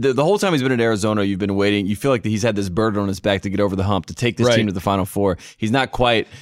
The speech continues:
Speaker 1: met the expectations of the Arizona fans, and he finally has a team that is ready and willing to do it.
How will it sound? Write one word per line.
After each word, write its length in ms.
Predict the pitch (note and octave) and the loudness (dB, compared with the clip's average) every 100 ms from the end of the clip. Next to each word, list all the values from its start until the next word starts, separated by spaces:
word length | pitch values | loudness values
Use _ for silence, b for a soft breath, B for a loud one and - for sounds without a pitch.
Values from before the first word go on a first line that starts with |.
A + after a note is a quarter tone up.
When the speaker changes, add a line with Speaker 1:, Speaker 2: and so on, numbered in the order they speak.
| B | B
Speaker 1:
met 240 | A2 B2+ | 0 2
the 140 | B2 A2+ | 2 0
expectations 640 | - G#2+ - G#2+ F#2+ F#2 | 0 -4 0 0 0 0
of 80 | F#2 | 0
the 100 | F#2 | 2
Arizona 320 | F#2 F#2 F#2 | 2 0 -2
fans, 320 | F2+ F2 E2+ | -4 -6 -4
and 60 | F#2 | -6
he 80 | F#2 | -4
finally 320 | A2 G#2 G2 | -2 -2 -2
has 160 | G2 | -4
a 40 | F#2+ | -6
team 500 | - G#2 G2 F#2 F2 B B | -6 -2 -2 -2 -4 B B
that 100 | F#2 | -4
is 140 | F2 | -2
ready 340 | F#2 A2 G#2+ | 0 0 2
and 140 | G#2 G2 | 2 2
willing 260 | G#2 G#2 | 2 2
to 80 | F#2+ | 0
do 220 | F2+ G2+ | 0 2
it. 200 | F2+ D#2 | 2 0